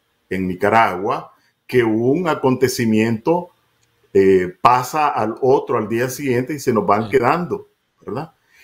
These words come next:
Speaker 1: Y entonces, probablemente, ah, no se recuerda fácilmente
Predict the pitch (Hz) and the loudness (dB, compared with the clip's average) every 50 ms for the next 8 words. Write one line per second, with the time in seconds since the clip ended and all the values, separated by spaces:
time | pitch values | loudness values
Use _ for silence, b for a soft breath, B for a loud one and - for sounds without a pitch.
0 | b b b 120 127 127 - 127 127 - 156 165 175 - - - _ _ _ _ | b b b 2 2 4 4 0 0 2 0 0 0 -2 -6 -14 _ _ _ _
1 | - - - - _ _ - 127 131 117 113 117 120 127 143 160 165 151 139 127 | -18 -18 -18 -18 _ _ 0 2 2 4 4 2 2 2 0 0 0 0 0 0
2 | 127 131 180 185 190 185 - - _ _ 113 107 107 107 101 95 90 - - - | 0 0 0 0 0 0 -2 -10 _ _ -2 0 0 -2 -4 -6 -8 -12 -14 -16
3 | - _ _ _ _ _ _ _ 113 110 107 107 110 104 - 139 139 143 151 - | -18 _ _ _ _ _ _ _ -4 0 2 2 2 4 4 2 2 2 0 0
4 | - 139 156 160 139 117 110 110 123 - - - - _ _ _ _ _ _ - | 2 2 2 2 0 -2 -2 -2 -2 -4 -8 -14 -20 _ _ _ _ _ _ -2
5 | - 120 120 110 - - 135 139 147 151 147 120 98 85 - 139 165 165 - - | 0 0 0 0 -2 -4 -4 -4 0 0 0 0 0 0 0 0 -2 -2 -6 -14